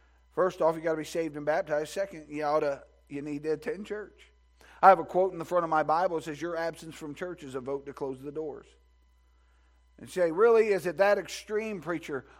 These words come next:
Well, it is that extreme when everybody does it. You think if we say, "Well, you know what? Uh, I'm just not gonna come to church, and, uh, I just, I can watch church from home." You know, I had somebody tell me, "Preacher, I don't need to go to church 'cause I can worship God at home."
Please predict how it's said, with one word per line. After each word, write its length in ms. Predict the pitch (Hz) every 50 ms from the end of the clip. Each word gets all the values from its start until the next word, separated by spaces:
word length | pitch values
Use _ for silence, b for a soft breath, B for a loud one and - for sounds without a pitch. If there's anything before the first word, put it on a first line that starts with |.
| b
Well, 180 | b 190 190 185
it 60 | 185
is 160 | 190 202 190
that 180 | 165 196 185 175
extreme 360 | 165 - - - 190 202 190
when 120 | 170 165 165
everybody 460 | 175 170 170 170 175 185 175 175 156
does 280 | 165 175 185 190 175
it. 120 | 190 185 - _ _ _ _ _ _ _ _ _ _ b b b b 156 b
You 80 | 180
think 220 | 175 202 220 214 196
if 80 | 180
we 160 | 185 220 226 208
say, 220 | - 226 220 214
"Well, 420 | 240 233 208 214 233 262 247 202 196
you 80 | 196
know 140 | 202 220 214
what? 340 | 202 208 220 247 262 - B B B B B
Uh, 220 | 185 180 180 180
I'm 160 | 196 214 226
just 140 | 220 190 190
not 160 | 220 214 214
gonna 160 | 208 214 202
come 180 | 180 214 226 220
to 60 | 208 190
church, 440 | - - 226 240 240 240 240 -
and, 140 | 202 190 190
uh, 60 | 185
I 380 | 180 180 180 170 170 185 196 208
just, 180 | 202 196 175 - B B B B
I 160 | B 196 262 269
can 220 | - 208 185 185
watch 420 | 185 202 220 247 233 - - -
church 300 | - - 220 226 233 -
from 240 | - - 247 233 277
home." 420 | 208 226 160 147 139 127 117 101 - _ _ _ _ _ _ _ _ _ _ _ _ _ _ b b b b b b b b
You 60 | 208
know, 40 | 214
I 140 | 208 226 240
had 100 | 240 -
somebody 280 | - 226 214 202 190
tell 240 | 175 214 220 214 202
me, 160 | 202 202 214
"Preacher, 280 | - 185 208 214 - 214
I 60 | 214
don't 140 | 214 208 208
need 100 | 214 214
to 60 | 208
go 160 | 190 202 196
to 40 | 185
church 240 | - - 208 190 -
'cause 120 | 175 170
I 100 | 180 185
can 200 | 175 180 175 165
worship 460 | 160 185 208 202 - - 202 202 - 160
God 360 | 170 180 170 160 151 147 156 - - - _ 143
at 120 | 139 131
home." 380 | 131 143 135 123 117 117 104